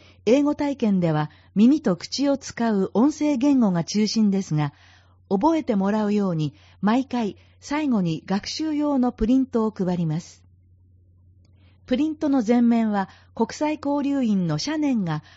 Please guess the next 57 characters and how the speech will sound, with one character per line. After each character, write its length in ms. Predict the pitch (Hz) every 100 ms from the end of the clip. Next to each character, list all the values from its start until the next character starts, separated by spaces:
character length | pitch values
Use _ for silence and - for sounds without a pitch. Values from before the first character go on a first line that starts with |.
| - -
毎 240 | 247 285
月 320 | - - 247
新 340 | - 180 277 320
し 120 | -
く 100 | 247
描 180 | 254 269
く 140 | 175
塗 160 | 165 185
り 180 | 240
絵 100 | 247
で 140 | 208 208
す。 240 | - - _ _ _ _ _ _ _ _ _ _ _ _ -
社 200 | - 254
念 280 | 247 220 175
は 160 | 160
と 160 | 160 208
て 140 | 285
も 120 | 277
上 260 | 247 254 285
手 120 | 262
な 120 | 247
画 160 | 170 156
家 180 | - 180
で、 200 | 165 151 _ _ _ _ -
去 160 | 285
年 280 | 302 285 233
は 200 | 170 160 - -
素 200 | - 160
晴 120 | 226
ら 120 | 294
し 260 | 294 302 254
い 60 |
紙 240 | - 196 262
芝 320 | - 311 277
居 60 | 196
も 120 | 160
描 140 | 160
き 120 | -
ま 120 | 165 160
し 140 | -
た。 140 | - - _ _ _ _ _ _ _ _ _ _ _ _
社 240 | - 254 285
念 280 | 285 233
は 260 | 190 160 - -
絵 140 | 240
が 140 | 277 226
上 260 | 196 202
手 100 | 190
で 180 | 165 147
何 260 | 156 294 285
で 100 | 220
も 100 | 180
描 140 | 185
け 140 | 233
る 100 | 214
の 140 | 175 143
で、 180 | 131